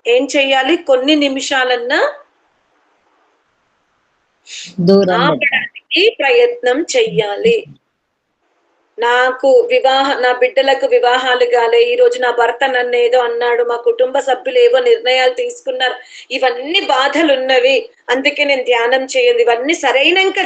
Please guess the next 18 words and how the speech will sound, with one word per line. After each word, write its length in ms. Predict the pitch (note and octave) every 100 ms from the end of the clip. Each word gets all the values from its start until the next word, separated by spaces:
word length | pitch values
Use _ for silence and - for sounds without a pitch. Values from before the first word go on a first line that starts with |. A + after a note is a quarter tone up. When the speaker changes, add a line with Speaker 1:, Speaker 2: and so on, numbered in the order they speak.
| D4+
Speaker 1:
చేస్తాను 520 | C#4+ C#4+ C#4+ C4 B3+
అంటే 220 | B3 C#4
అవి 140 | A#3
ఎప్పుడు 360 | A3+ - - D4
సరికావు, 1080 | D4+ - A3 G#3+ G#3+ G#3+ B3+ D4 G4 B4 - _ _ _ _
మనం 280 | C4 C#4 C4
ఎప్పుడు 360 | B3+ - D#4
అందులోకి 840 | E4 C#4+ - B4+ B3+ A#4+ E4+ C5+ - - _ _ _ _ _ _ _ _ _ -
వెళ్ళము. 480 | C4+ B3+ C4 A#3 G#3
అవి 520 | - A#3 A#3+ A#3+ A#3+
ఏవి 260 | D4 D#4 F4
ఉన్నా 480 | D#4 C#4 C#4 C4+
సరే, 320 | C4 B3 A#3 A3+
ఆ 200 | A3+ A#3
సమస్యలు 640 | - A#3+ D4+ D#4 F4 D#4+
ఎన్ని 420 | C#4 B3+ B3+ D4
ఉన్నా 400 | D#4 C#4 C#4 C#4+
సరే, 460 | C#4+ B3 B3 A3